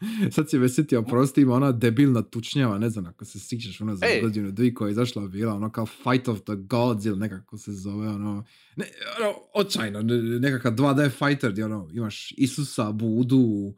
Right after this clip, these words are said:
Speaker 1: e, Šivu, ono, e, Zeusa i još neke, ono, kaj, ono, lemaju se, baš je ono smeće, ono, totalno.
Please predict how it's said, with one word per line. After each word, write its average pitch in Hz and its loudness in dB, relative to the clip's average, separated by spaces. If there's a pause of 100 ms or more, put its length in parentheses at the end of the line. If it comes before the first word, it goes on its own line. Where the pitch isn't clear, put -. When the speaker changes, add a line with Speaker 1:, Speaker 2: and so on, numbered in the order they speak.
(400)
Speaker 1:
e, 107 -12 (460)
Šivu, 117 4
ono, 85 -8 (440)
e, 65 -14 (440)
Zeusa 120 0
i 101 -4
još 117 -2
neke, 117 -2
ono, 107 -6
kaj, 110 -6
ono, 107 -4
lemaju 101 -6
se, - -10
baš 117 -6
je 104 -8
ono 104 -8
smeće, - -16
ono, 98 -18
totalno. - -16